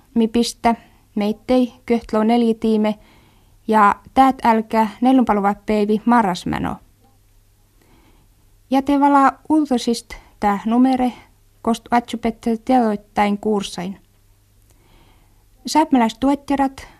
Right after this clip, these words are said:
puhelinnummerkaulu, outse outse chitsam ja toppen vitte, ohta, köhti vitte nelji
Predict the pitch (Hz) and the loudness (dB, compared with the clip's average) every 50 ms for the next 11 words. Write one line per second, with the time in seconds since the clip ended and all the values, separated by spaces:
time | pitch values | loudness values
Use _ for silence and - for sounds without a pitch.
0 | _ _ _ _ - 214 214 233 233 240 240 247 247 247 240 247 240 247 - 247 | _ _ _ _ -6 -4 -2 0 2 2 2 4 4 4 4 2 0 0 0 2
1 | 240 240 240 233 233 240 - - _ _ _ _ _ _ _ - 233 233 226 - | 2 2 2 2 0 -2 -2 -6 _ _ _ _ _ _ _ -4 -2 -2 -2 -4
2 | 226 185 - 196 190 180 - 180 180 - - 262 254 262 - - - - 240 233 | -6 -6 -6 -6 -6 -6 -8 -10 -12 -8 -6 -6 -6 -6 -8 -12 -6 -4 -2 -2
3 | 226 - _ _ _ _ _ _ _ _ _ _ _ _ _ _ _ 220 220 220 | -2 -4 _ _ _ _ _ _ _ _ _ _ _ _ _ _ _ -6 -4 0
4 | - 247 233 - _ _ 226 220 220 220 208 214 - 208 240 262 262 262 - _ | -2 -2 -2 -4 _ _ -2 0 0 -2 -2 -6 -4 -2 0 0 0 -2 -10 _
5 | _ _ 262 247 247 - _ _ _ _ _ _ - 196 214 220 - - - - | _ _ -4 -4 -4 -6 _ _ _ _ _ _ -4 -4 -4 -4 -4 -10 -18 -20
6 | - - 240 226 - - _ _ _ _ _ _ _ _ _ _ _ _ _ _ | -10 -8 -8 -8 -8 -10 _ _ _ _ _ _ _ _ _ _ _ _ _ _
7 | _ - 226 226 - - - - - 226 220 - - 214 220 220 - _ - 196 | _ -2 -2 -2 -2 -6 -10 -6 -6 -6 -6 -4 -4 -4 -4 -4 -6 _ -8 -4
8 | 196 208 240 254 254 247 240 240 233 | -2 -2 0 0 0 0 0 0 -2